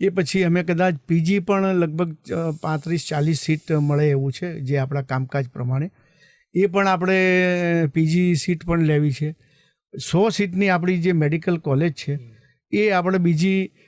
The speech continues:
Speaker 1: પચાસ સીટ માગવી છે. એટલે કામ મેં કહ્યું ને, કામની શરૂઆત જ થઈ છે
Speaker 2: હમ.
Speaker 1: એવું લાગે છે આમ.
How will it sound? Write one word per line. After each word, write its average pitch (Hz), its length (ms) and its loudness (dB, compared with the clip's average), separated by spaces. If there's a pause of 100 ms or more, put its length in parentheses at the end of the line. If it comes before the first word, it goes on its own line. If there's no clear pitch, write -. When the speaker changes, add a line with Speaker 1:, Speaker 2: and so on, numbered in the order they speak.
(200)
Speaker 1:
પચાસ 175 340 0
સીટ 175 240 -2
માગવી 147 400 0
છે. 139 280 -8 (440)
એટલે 202 160 0
કામ 196 340 0
મેં 220 200 2
કહ્યું 226 280 0
ને, 190 100 2
કામની 202 880 0
શરૂઆત 240 500 0
જ 220 100 -2
થઈ 151 220 0
છે 113 140 -2
Speaker 2:
હમ. 127 440 -14
Speaker 1:
એવું 202 180 4
લાગે 151 280 0
છે 127 120 2
આમ. 113 120 -2